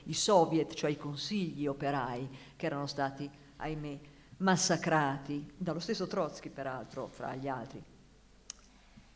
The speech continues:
Quindi, diciamo, se questo è il fine della rivoluzione, eh, bolscevica, allora no, il suo senso stesso è profondamente tradito.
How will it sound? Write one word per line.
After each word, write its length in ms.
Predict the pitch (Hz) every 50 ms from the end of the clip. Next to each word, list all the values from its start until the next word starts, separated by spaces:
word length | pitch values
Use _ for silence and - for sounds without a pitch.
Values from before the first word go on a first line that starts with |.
| - - - - - - - -
Quindi, 400 | - 302 294 240 226 220 - -
diciamo, 420 | 220 196 - 262 233 220 202 202
se 640 | 196 - - - - 294 320 302 262 - - - -
questo 640 | - 277 302 294 254 208 - - - - 190 180 170
è 300 | 170 170 165 160 - -
il 140 | 185 165 160
fine 480 | - - - 240 233 214 190 180 165
della 160 | 156 165 160 156
rivoluzione, 1080 | 160 147 151 151 151 151 - - 190 185 175 170 165 160 156 156 147 143 - - -
eh, 380 | 147 160 147 143 143 135 135 143
bolscevica, 540 | 143 156 151 147 - 170 202 269 220 220 180
allora 240 | 196 202 190 160
no, 400 | 143 147 160 180 190 170 147 - -
il 140 | 202 180 170
suo 380 | - - - - 285 262 202 160
senso 760 | - - - 208 208 208 202 190 180 160 - - - 147
stesso 560 | 139 - - - - 143 123 - - - - 139
è 80 | 123
profondamente 1200 | - - 147 139 139 - 147 147 143 139 135 139 143 143 139 135 127 - - - - - - 117 - -
tradito. 800 | - 123 131 123 - 127 110 95 92 - - - 90 71 -